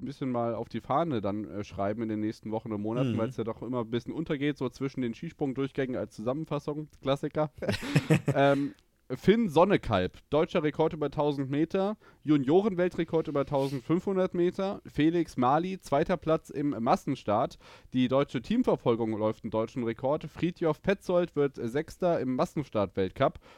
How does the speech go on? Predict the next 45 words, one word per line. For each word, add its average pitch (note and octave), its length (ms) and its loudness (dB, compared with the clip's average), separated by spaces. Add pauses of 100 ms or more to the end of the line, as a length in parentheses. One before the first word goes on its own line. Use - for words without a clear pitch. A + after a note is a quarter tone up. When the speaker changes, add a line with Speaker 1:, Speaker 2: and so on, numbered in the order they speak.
(100)
Speaker 1:
Und D#3 200 0
auch D#3 100 2
das F3+ 180 -2
Frauenteam A2+ 540 2
ist - 260 -8
nur C3 160 0
knapp - 260 -2
am, D3 160 -2 (220)
äh, B2 300 2
Podest C#3+ 420 -2
vorbeigeschrammt. D#3+ 720 0
Also B2+ 180 -4
das C3+ 200 -4
sieht D#3+ 160 -6
ganz C3+ 200 -2
gut E3+ 160 -6
aus D#3 220 -2
in C3 100 -2
Sachen C#3 320 -2 (340)
zahlreicher D#3 600 6
Olympiatickets G#2+ 720 -4
für B2+ 100 -4
die A#2+ 100 -4
deutschen A#2 440 -4
Eisschnelllauferinnen A2+ 800 -4
und G2 100 -10
Eisschnellläufer. D#3+ 720 -2
Also A2 220 -6
auch G#2+ 120 -2
Speaker 2:
Mhm. G#2 120 -4
Speaker 1:
da C#3+ 380 4 (360)
gerne D3+ 460 0
einmal A#2+ 600 -2
ein G#2 240 -10
wenig G2 260 -4
drauf E3+ 220 -2
achten A#2 320 0
die F#2 80 0
nächsten F2 360 -6
Wochen. - 180 -12 (600)
Speaker 2:
Ja, B2 140 4
ganz C3+ 260 4
genau. B2 320 0
Und, - 340 -8
ähm, G2+ 380 -8